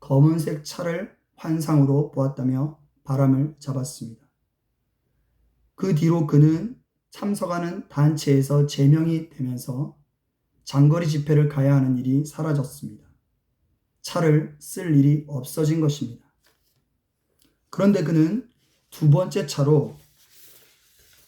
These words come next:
아우디로 바꿨습니다.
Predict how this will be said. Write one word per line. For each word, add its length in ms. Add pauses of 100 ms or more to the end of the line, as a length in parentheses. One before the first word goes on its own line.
(3000)
아우디로 800
바꿨습니다. 640